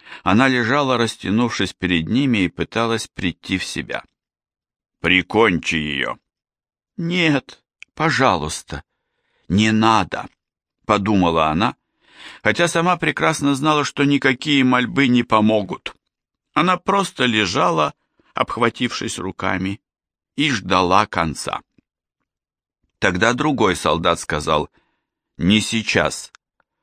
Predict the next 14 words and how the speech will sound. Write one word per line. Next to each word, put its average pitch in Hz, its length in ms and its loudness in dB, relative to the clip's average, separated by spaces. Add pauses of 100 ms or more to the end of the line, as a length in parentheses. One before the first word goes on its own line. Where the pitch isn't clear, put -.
(160)
она 95 300 2
еще 101 280 0
может 92 400 0
пригодиться". - 760 -4 (840)
Ее 107 260 4
подняли 92 580 2
на 92 240 2
ноги, 131 320 -2
шатающуюся, 110 1120 -2
с - 100 -14
позывами 87 560 0
к - 80 -14
тошноте. 80 680 -4 (640)
Темное 92 680 2